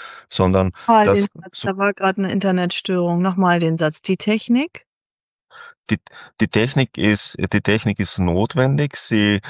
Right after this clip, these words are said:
Speaker 1: sie, sie, sie hilft uns natürlich. Wir dürfen aber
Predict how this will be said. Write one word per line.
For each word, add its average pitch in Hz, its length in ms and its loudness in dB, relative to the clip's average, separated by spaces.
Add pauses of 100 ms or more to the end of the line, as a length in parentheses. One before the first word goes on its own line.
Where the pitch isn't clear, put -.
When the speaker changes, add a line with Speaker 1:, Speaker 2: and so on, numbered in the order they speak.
(300)
Speaker 1:
sie, 90 680 2 (480)
sie, - 320 -4 (220)
sie 90 260 -4 (140)
hilft 104 340 0
uns 110 180 0
natürlich. 110 560 0
Wir 104 140 2
dürfen 110 760 -2
aber 95 420 2